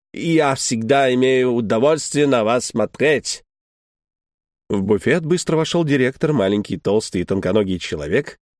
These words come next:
с поднятыми вверх плечами, без шеи, в цилиндре и распахнутой шубе, очень похожий своим круглым бульдожьим лицом,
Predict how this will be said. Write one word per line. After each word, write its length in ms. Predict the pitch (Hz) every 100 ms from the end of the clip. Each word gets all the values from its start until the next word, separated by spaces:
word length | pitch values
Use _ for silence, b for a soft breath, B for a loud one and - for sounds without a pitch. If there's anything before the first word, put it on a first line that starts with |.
| _ -
с 100 | -
поднятыми 500 | 156 143 143 135 131
вверх 400 | 123 123 123 -
плечами, 560 | 120 - 110 113 113 - _ -
без 160 | 69
шеи, 440 | - 95 139 156 147
в 60 |
цилиндре 540 | - 73 135 165 175 - _ _ _ -
и 40 | 123
распахнутой 680 | 131 - 185 147 117 95
шубе, 640 | 90 - 139 196 180 185 - _ -
очень 300 | 196 180 160
похожий 520 | 147 - 180 156 151
своим 440 | - 135 147 135
круглым 640 | 110 120 165 143 139 131 110
бульдожьим 640 | 117 117 123 123 101 104
лицом, 560 | 95 92 - 208 208